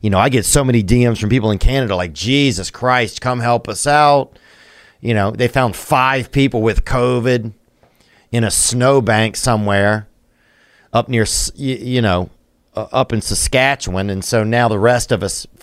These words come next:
can't go see our grandparents for another year. But Lil Boosie, look, man, they definitely, it feels like there is a, a lot of times an agenda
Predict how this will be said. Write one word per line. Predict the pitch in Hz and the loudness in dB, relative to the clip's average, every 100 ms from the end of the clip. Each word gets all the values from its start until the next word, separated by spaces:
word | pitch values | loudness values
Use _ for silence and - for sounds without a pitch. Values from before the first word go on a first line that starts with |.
| - | -2
can't | 123 92 | 0 0
go | 107 | -2
see | - 120 | 2 2
our | 92 | 2
grandparents | 87 110 123 104 90 82 | 0 0 0 -2 -4 -4
for | - | -4
another | 90 87 85 | -4 -4 -4
year. | 82 78 80 71 90 - - - - - _ _ _ - _ _ _ _ - _ - - - - - - | -6 -4 -4 -6 -8 -14 -20 -20 -20 -20 _ _ _ -20 _ _ _ _ -20 _ -20 -20 -20 -20 -8 0
But | 120 | 2
Lil | 131 135 | 4 4
Boosie, | 120 190 220 185 | 4 2 2 2
look, | 160 226 | 2 2
man, | 185 175 175 175 - _ _ _ _ _ _ - | 0 2 2 0 -6 _ _ _ _ _ _ -18
they | 120 113 147 | -10 0 0
definitely, | 123 151 175 175 196 180 180 180 180 175 | 2 2 2 2 0 2 2 4 4 4
it | 151 - | 2 -2
feels | - 196 202 202 143 | -2 0 2 2 4
like | 165 160 | 4 4
there | - 139 | 4 4
is | 156 180 147 | 4 4 4
a, | 147 143 | 2 2
a | 120 | 2
lot | 127 131 151 | 4 4 2
of | |
times | 147 143 151 143 | 0 -2 -2 -2
an | 151 | -2
agenda | 131 120 170 151 110 98 | -2 -2 -2 -2 -4 -6